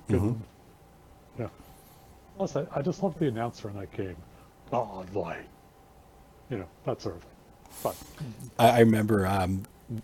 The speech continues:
Speaker 2: so when I was in school, we would, we would play that game. I, I think it was not necessarily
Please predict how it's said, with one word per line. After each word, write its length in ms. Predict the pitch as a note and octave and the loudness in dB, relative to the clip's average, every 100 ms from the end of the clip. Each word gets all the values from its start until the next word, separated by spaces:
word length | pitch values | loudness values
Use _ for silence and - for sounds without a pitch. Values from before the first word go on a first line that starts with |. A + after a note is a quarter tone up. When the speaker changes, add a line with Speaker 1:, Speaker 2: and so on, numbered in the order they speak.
| - | -2
Speaker 2:
so 200 | - A#2+ | 6 6
when 160 | G2+ A#2 | 8 6
I 80 | A#2+ | 6
was 180 | G#2+ | 4
in 80 | G#2 | 0
school, 320 | - A2+ F2+ | -2 0 2
we 100 | G2 | 2
would, 160 | F#2 F#2 - | 2 0 0
we 100 | F#2+ | -2
would 100 | - | 0
play 120 | G2 | 0
that 200 | F2+ - | 0 0
game. 280 | F#2 F2 - - - | 0 0 -4 -4 2
I, 160 | C3 | 4
I 40 | C3 | 6
think 180 | D#3 B2+ | 4 2
it 40 | |
was 200 | A2+ G#2 | 2 2
not 220 | G#2+ G#2 | 2 2
necessarily 460 | G#2+ - A2 F#2 | 0 0 2 0